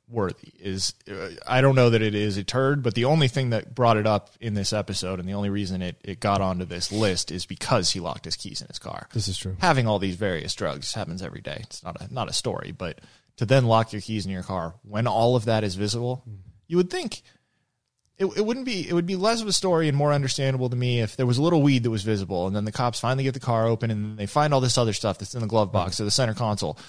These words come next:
Speaker 1: But no, he's got all of his wares
Speaker 2: All.
Speaker 1: o-, out to sea.
Speaker 2: Yes.
Speaker 1: And then he locks his keys in the car.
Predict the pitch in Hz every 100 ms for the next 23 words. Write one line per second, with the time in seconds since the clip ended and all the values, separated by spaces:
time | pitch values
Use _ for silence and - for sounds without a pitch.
0 | - 185 240 226 254 262 254 262 254 233
1 | 233 226 233 123 95 - - - - 135
2 | 120 87 - - - - 220 - 208 196
3 | 226 113 104 135 104 - - - - 127
4 | 143 113 104 95 95 - 90 - - -
5 | -